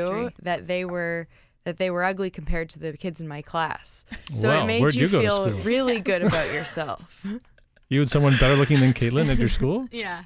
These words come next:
Speaker 1: right? We could be here all day. Okay.
Speaker 2: Okay.
Speaker 3: <laughs> Sorry.
Speaker 2: <laughs> Joey Jeremiah also.
Speaker 1: Yep.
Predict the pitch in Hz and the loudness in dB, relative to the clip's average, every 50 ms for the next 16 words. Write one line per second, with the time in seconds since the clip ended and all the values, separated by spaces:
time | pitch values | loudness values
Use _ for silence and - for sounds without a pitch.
0 | 175 180 170 175 175 202 269 285 - - - - - - - - - _ _ _ | -18 -16 -12 -10 -10 -10 -10 -14 -14 -16 -18 -18 -18 -18 -20 -20 -20 _ _ _
1 | - 240 220 262 208 240 226 233 220 208 190 190 165 143 139 170 - - 220 202 | -12 -8 -8 -4 -4 -2 0 0 0 0 -2 -4 -6 -10 -12 -14 -10 -8 -4 -4
2 | 190 208 240 254 233 208 185 175 170 214 247 269 - - - - 254 294 302 311 | -2 -2 -2 -2 0 -2 0 0 0 2 2 2 2 2 -2 -2 0 0 0 0
3 | 294 202 - - - - - - - - - - - - - - _ - - - | 0 0 0 -2 -2 -4 -6 -4 -6 -6 -6 -6 -10 -10 -10 -10 _ -14 -14 -12
4 | _ - - - - - - - - - - - - - - - - - - 285 | _ -14 -14 -14 -18 -18 -14 -14 -14 -14 -14 -18 -18 -18 -20 -20 -20 -20 -16 -16
5 | - - - 415 466 508 466 415 254 240 - - _ _ _ - - _ - 190 | -16 -16 -14 -14 -12 -12 -12 -14 -16 -18 -20 -20 _ _ _ -20 -16 _ 0 0
6 | 190 185 190 185 - 175 170 160 170 175 165 156 151 151 156 160 170 180 185 170 | 0 2 0 -2 -4 -6 -6 -4 -4 -4 -4 -4 -4 -4 -4 -4 -6 -6 -6 -8
7 | - - - 143 - - - 151 147 147 151 - 190 196 226 | -6 -8 -8 -8 -8 -14 -14 -12 -12 -10 -10 -8 -8 -8 -8